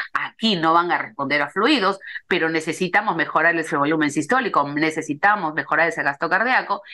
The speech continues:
y entonces aquí, aquellos pacientes que no son precarga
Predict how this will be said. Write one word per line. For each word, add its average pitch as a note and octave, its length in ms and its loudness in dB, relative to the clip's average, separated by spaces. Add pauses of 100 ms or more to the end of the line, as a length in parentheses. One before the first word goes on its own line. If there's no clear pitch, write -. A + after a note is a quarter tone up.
y G3 160 2
entonces G3+ 460 -2
aquí, F#3+ 420 -2 (180)
aquellos F3+ 440 0
pacientes G3 720 -2 (300)
que F3 140 2
no F3+ 260 2
son F3 300 -2
precarga D#3 720 -2